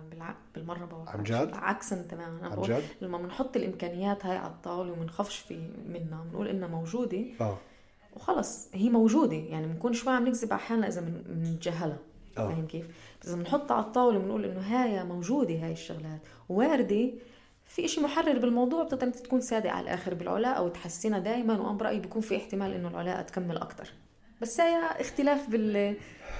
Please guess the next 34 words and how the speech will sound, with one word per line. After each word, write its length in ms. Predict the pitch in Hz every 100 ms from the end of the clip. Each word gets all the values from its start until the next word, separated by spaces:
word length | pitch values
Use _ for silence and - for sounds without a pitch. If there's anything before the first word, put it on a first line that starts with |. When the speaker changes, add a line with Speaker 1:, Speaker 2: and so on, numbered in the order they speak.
| -
Speaker 1:
بالفلسفات 640 | 185 190 202 202 208 214
الحياة 300 | 202 - 175
Speaker 2:
أكيد، 240 | 185 - 180
Speaker 1:
ممكن. 260 | 175 170 175
<laughs> 40 |
Speaker 2:
أكيد. 320 | - - 101 104
وحلو 320 | - 175 127
ال-، 160 | 107
يعني 420 | 104 101 98 95 98
النقاش. 600 | 98 101 104 92 - - 107
آم، 680 | 98 95 98 98 98 98 90 - -
آه، 160 | 98 98
بس 220 | 98 -
يعني 120 | 123
وجهة 180 | 147 160 165
نظري 200 | 156 139
أنا 100 | 143
بتقول 400 | 127 - 143 139
إنه، 500 | 135 113 110 107 - -
آه، 320 | 95 - - - - - - - - - - - -
إذا 320 | 120 117 110
بتغذي-، 580 | 110 117 120 123 - 139
يعني 200 | 117 127
منيح 220 | 139 190
تعترف 400 | 156 131 - 135
إنها 120 | 113
موجودة 360 | 101 104 110 107
طبعًا، 300 | 113 101 90
بس 180 | 104 -
إذا 160 | 123
بتغذيها 800 | 117 - 113 101 151 156 107 90
أكثر 280 | 107 - 110
من 40 | 107
اللازم 560 | 104 127 107 98 95